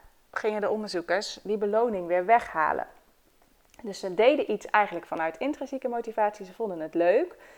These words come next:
Daarna kregen ze een beloning, dus werd het extrinsieke motivatie. Ze gingen het eigenlijk doen voor die beloning. En daarna haalden die onderzoekers die, ehm, ex-, of die beloning weg. En toen vonden de apen ineens dat spelletje niet leuk meer.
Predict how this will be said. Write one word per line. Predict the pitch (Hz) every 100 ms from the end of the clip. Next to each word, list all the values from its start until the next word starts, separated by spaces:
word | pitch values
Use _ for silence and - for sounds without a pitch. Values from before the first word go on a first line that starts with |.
| - - -
Daarna | - 202 220 294
kregen | 294 196 185
ze | 180
een | 175
beloning, | 165 165 170 196 220 294
dus | 226 -
werd | 165 170
het | 170 _ _ _
extrinsieke | - 175 - 208 220 220
motivatie. | 208 208 208 202 208 202
Ze | -
gingen | - 202 175
het | 170
eigenlijk | - 180 175 160
doen | 220 285
voor | 269 190
die | 165
beloning. | 160 165 185 202 302 - - - _
En | - 170
daarna | 185 226 233
haalden | 202 202 196
die | 170 -
onderzoekers | 185 175 180 175 170 -
die, | 170 165 - _ _ _
ehm, | 180 170 170 160 -
ex-, | 208 - -
of | 180
die | - 180
beloning | 175 202 240 202 156
weg. | 160 190 - - - _ _ _ _
En | - 294
toen | 330
vonden | 330 359 294
de | 233 220 -
apen | 302 320 - -
ineens | 208 190 202
dat | - -
spelletje | 262 269 226 160
niet | 160 156
leuk | 160 151 -
meer. | 151 -